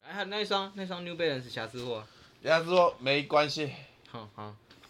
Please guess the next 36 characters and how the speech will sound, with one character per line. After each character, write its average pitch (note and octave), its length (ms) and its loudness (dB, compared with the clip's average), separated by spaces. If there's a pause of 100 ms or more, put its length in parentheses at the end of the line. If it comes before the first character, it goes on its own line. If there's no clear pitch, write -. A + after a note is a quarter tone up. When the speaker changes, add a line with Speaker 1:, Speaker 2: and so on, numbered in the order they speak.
(240)
Speaker 1:
反 A#2 120 -6
正 C3 240 -6
他 D3 140 -4
不 D3+ 120 -6
止 B2 140 -6
卖 C#3 140 -2
假 G2 200 -4
鞋， G2 180 -8
他 B2 100 -6
还 A2 100 -4
卖 A2 220 -8
瑕 F#2 220 -14
疵 F#2 200 -16
货。 F2+ 200 -14 (180)
Speaker 2:
确 - 100 -18 (120)
实。 C#3 420 -14 (720)
Speaker 1:
<laughs> G#3+ 460 -6 (160)
好， G#2 260 -6
反 C3 180 0
正 D#3+ 140 4
我 C3 120 2
觉 B2 140 -4
得 B2+ 140 -2
就 C#3+ 140 -4
是 D3+ 120 -2
潮 A#2+ 240 -4
价 D3+ 120 0
这 - 20 -6
种 C#3+ 160 -4
东 B2 180 -6
西 A#2+ 160 -10
就 B2 120 -4
是 B2 100 -8
比 G#2 140 -10
较 A#2 160 -2
偏， A2 420 -6